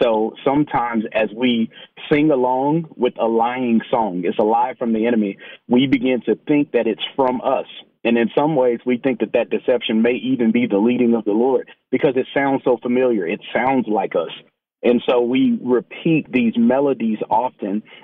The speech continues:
And after a while, how you think often shapes how you live.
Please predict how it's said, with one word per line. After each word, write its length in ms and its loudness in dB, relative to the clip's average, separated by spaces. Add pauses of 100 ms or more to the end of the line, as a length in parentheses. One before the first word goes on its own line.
(140)
And 120 2
after 240 0
a 60 2
while, 480 0 (240)
how 240 0
you 280 0
think 260 0 (200)
often 400 0 (100)
shapes 300 0 (440)
how 120 0
you 220 0
live. 300 2